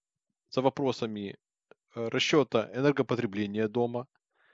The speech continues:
за проектами систем отопления, вентиляции, канализации. Проект, за проектами архитектурной части,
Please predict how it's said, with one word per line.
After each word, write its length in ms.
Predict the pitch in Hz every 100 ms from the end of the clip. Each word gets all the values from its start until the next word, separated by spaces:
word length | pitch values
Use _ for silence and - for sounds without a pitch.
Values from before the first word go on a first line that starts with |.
| _ _ _ _ _ _ _ _ -
за 160 | 117
проектами 720 | 147 175 156 - 110 98 95 -
систем 480 | - 135 - 120 104
отопления, 600 | - 139 190 170 165 156
вентиляции, 600 | 117 120 127 120 113 -
канализации. 880 | 117 139 135 123 107 101 - 113 107 - _ _ _ _ _ _ _ _ _ _ _ _ _ _ _ _
Проект, 440 | - 143 156 - - _ _ _ _ _ _ _ _ _ _ _ _ _ _ _
за 140 | 120 139
проектами 720 | 185 185 139 120 107 101 - _ _ _ _ _ _ -
архитектурной 680 | 151 156 196 - 202 185 165
части, 680 | - 151 147 - 139 131